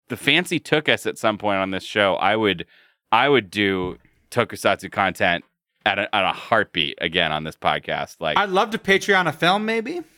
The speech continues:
Speaker 1: Mm-hmm. Yeah, we could get, we could get in somewhere, like, watch, watch, uh,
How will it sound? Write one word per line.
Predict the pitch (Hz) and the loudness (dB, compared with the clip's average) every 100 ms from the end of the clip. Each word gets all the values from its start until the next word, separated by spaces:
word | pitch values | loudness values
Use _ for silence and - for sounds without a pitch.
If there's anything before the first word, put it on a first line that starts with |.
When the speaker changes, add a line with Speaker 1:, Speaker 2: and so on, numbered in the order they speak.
| _ - _ - | _ -20 _ -6
Speaker 1:
Mm-hmm. | 120 117 131 135 131 - | -4 -2 -2 -2 -6 -6
Yeah, | 117 120 107 | 2 2 2
we | 98 | 0
could | 113 104 | -4 0
get, | 117 - | 2 2
we | 101 | -4
could | 92 | -2
get | 113 | 0
in | 110 104 | 0 -2
somewhere, | - 101 98 95 92 | 0 0 2 2 2
like, | 87 78 | 2 -2
watch, | 90 92 90 - - | 0 2 2 -4 -4
watch, | 95 92 - | 0 0 2
uh, | 90 85 80 76 | 2 4 2 0